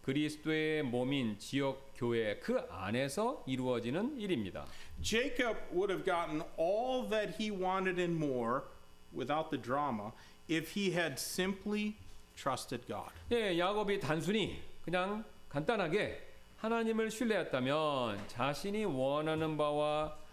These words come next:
Speaker 1: 바-, 자신이 원하는 바 전체와 그 이상의 것 얻을 수 있었을 것입니다.
Speaker 2: He would not have had to go to Haran and be deceived.
Speaker 1: 예, 하란까지 가서 이렇게 속는 일,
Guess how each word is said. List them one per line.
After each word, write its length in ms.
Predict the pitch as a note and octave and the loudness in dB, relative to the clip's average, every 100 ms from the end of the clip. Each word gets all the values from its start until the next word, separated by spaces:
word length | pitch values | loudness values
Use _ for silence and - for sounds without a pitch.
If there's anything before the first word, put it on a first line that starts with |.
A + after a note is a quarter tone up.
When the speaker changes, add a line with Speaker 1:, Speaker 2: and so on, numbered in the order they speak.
| - | -10
Speaker 1:
바-, 340 | - C3+ C3+ A#2 | 0 0 0 -2
자신이 460 | C3+ C#3+ E3 F#3 | 0 0 2 2
원하는 560 | F#3+ D3 C#3+ D3+ D3+ D3 | 2 2 2 2 0 2
바 160 | D3 C#3+ | 0 0
전체와 760 | F#3 G#3+ - C3 F#2 A2+ G#3+ - - - - | 0 0 0 2 2 2 0 -4 -16 -18 -10
그 240 | - A3+ | -2 0
이상의 560 | A3+ D3+ D3+ F3+ F#3+ F#3 | 2 0 0 0 0 0
것 400 | E3 C3+ - - | 0 0 -4 -4
얻을 320 | D3 D3+ D#3+ | 0 2 2
수 380 | D3+ F#3+ A3+ B3 | 0 2 0 0
있었을 460 | A#3+ B3 A3+ - B2 | -2 2 2 0 -2
것입니다. 520 | A2 - F2 D#2 A#1+ - - - - - - | -2 -2 -4 -6 -6 -10 -14 -14 -10 -4 -2
Speaker 2:
He 80 | |
would 220 | F#3+ F#3 E3 | 0 2 2
not 160 | G#3+ | 2
have 140 | G#3+ - | 0 0
had 200 | F#3 F3 | 0 0
to 80 | E3 | 0
go 160 | D#3+ F3 | 0 2
to 80 | D3+ | 2
Haran 440 | E3+ D3+ D3 A#2 | 2 2 2 0
and 100 | G#2+ | -2
be 160 | A#2+ A#2 | -2 -4
deceived. 680 | A2+ A2+ - G#2+ - - - - - | -4 -6 -6 -8 -10 -14 -18 -14 -4
Speaker 1:
예, 100 | D#3+ | 0
하란까지 600 | D#3 E3+ F3 E3+ E3+ D#3+ | 2 2 0 0 0 2
가서 600 | C3+ B2 C#3+ D3+ D3 C3+ | 2 0 2 2 4 2
이렇게 240 | B2 C3+ C#3+ | 2 0 -2
속는 880 | - F3 - E3+ D#3+ C#3+ C3+ C3 | -4 -6 -6 -4 -2 0 0 0
일, 380 | B2 A#2+ G#2+ G2 | 0 0 0 -2